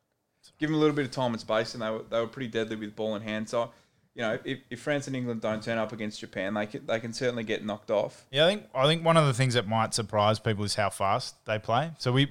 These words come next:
Speaker 2: we definitely, I mean, uh, you know, it was hard, hard not to watch the, the Rugby World Cup, the men, but we saw that with the men's Japanese team in,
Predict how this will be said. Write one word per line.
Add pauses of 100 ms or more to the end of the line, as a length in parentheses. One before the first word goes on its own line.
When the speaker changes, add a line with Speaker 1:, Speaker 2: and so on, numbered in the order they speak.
Speaker 2:
we
definitely, (140)
I
mean,
uh, (260)
you
know,
it
was
hard, (520)
hard
not
to
watch
the, (160)
the
Rugby
World
Cup,
the
men,
but
we
saw
that
with
the
men's
Japanese
team
in,